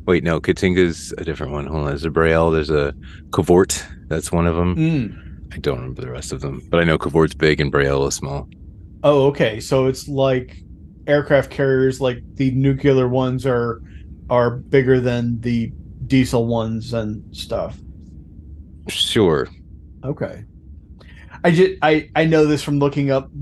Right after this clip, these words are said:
Speaker 2: uh, pictures of the old, uh, U S S Enterprises.
Speaker 1: Uh-huh.
Speaker 2: And apparently the, the World War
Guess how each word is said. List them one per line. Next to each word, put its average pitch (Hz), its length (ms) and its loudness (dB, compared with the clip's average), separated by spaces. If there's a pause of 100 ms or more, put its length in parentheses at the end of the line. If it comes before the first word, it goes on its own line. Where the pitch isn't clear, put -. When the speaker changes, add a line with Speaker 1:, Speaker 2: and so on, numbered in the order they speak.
(540)
Speaker 2:
uh, 127 200 0
pictures 139 460 -2
of 117 160 0
the 123 120 0
old, 127 340 2 (220)
uh, 117 380 0 (100)
U 135 180 4
S - 120 0
S 127 140 2
Enterprises. 160 680 0 (920)
Speaker 1:
Uh-huh. 90 340 4
Speaker 2:
And 147 160 4
apparently 151 680 0
the, 131 520 0 (880)
the 131 340 0 (180)
World 156 420 4
War 139 420 4